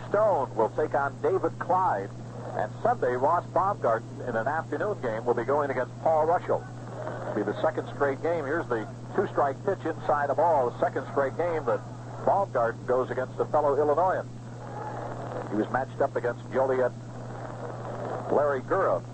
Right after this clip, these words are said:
the other night, and Paul Ruschel, Camp Point product, will be pitching against him on Sunday. Right-hander ready. Here's the pitch. Swing and a grounder. Foul. Over at first,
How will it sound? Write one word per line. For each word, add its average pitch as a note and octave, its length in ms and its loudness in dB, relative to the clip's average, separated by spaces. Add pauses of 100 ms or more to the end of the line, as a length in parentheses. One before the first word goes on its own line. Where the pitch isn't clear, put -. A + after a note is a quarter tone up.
(280)
the A2 140 0
other A2 140 2
night, A#2+ 280 0
and G2+ 180 0 (880)
Paul - 180 4
Ruschel, A2 400 2 (1080)
Camp C3+ 180 0 (120)
Point D#3+ 260 2
product, - 320 2
will - 80 -6
be F#2 100 -4
pitching - 320 -4
against - 260 -2
him C3 80 2
on G#2 240 -2
Sunday. A#2 280 0 (1400)
Right-hander A#2+ 460 -2
ready. B2+ 180 2
Here's C3 240 -2
the A#2 80 0
pitch. F#3+ 220 -2 (280)
Swing F#3+ 140 -6
and D#3 80 -2
a C3 40 -4
grounder. D#3 480 0 (100)
Foul. E2+ 520 0 (1300)
Over G2 280 0
at - 160 -8
first, C3+ 240 0